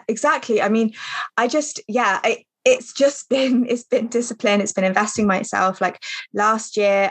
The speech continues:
I was so, so proud because I hit six figures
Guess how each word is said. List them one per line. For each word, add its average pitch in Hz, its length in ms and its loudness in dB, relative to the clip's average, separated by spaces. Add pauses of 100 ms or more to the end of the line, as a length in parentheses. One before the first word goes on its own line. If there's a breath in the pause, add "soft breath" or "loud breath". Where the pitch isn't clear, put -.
I 196 100 0
was 202 220 0
so, 196 180 2
so 196 240 0
proud 185 380 0 (100)
because 180 480 -2
I 175 440 0
hit 196 220 0
six - 320 -2
figures 262 520 0